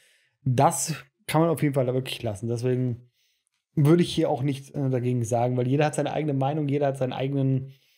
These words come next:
Sympathiewert und ab einem gewissen Schwellenwert ist man halt dann weg. Das muss man einfach sagen, aber einen gewissen Schwellenwert ist man einfach weg, egal ob man jemand davor gefeiert hat oder nicht. Muss ich halt einfach so sagen.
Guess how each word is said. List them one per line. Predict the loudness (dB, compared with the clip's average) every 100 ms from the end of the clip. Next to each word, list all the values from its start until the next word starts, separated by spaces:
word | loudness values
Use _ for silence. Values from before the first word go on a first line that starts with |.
| _ -12 -12 _ _ _ _ _ _ 2
Sympathiewert | 2 4 0 0 0 2 2 0 -2 -2
und | -2 -2
ab | -4 -4 -2
einem | -2
gewissen | -2 -2 -2 -2 -2 -8 -12 -4
Schwellenwert | 0 2 4 2 0
ist | -4 0
man | 0
halt | 0 0
dann | -2 -2 -4
weg. | -6 -8 -12 _ _ _ _
Das | -4 -2 0
muss | 0 2 0
man | 0
einfach | -4 -2
sagen, | -2 0
aber | 0
einen | -2 0
gewissen | -2 -2 -2
Schwellenwert | 0 0 0 -2
ist | -4
man | -4
einfach | -6 -2
weg, | -2 -2 -2
egal | -2 0
ob | -2
man | -2
jemand | -2 -2 -4
davor | -6 -8
gefeiert | -6 -2 0 0
hat | -2 -4
oder | -4 0
nicht. | 0 0 -6 _ _ _ _ _ _ _ _ _ _ _ _ 2
Muss | 4 4
ich | 2 2
halt | 2
einfach | 0 -2
so | -4
sagen. | -2 -2 -2 -4